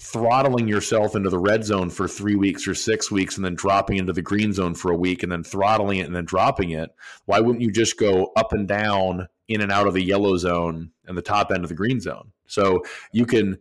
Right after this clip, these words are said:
you can do it, like, instead of doing like this, like, you come up, then you rest, you come up, then you rest. It's, it's just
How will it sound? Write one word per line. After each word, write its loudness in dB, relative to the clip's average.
you 2
can 0
do 4
it, 2
like, 0
instead 0
of 0
doing 0
like -4
this, 0
like, -2
you -6
come -4
up, 0
then -2
you -4
rest, 0
you -8
come -4
up, 0
then -8
you -8
rest. -4
It's, -14
it's -2
just -2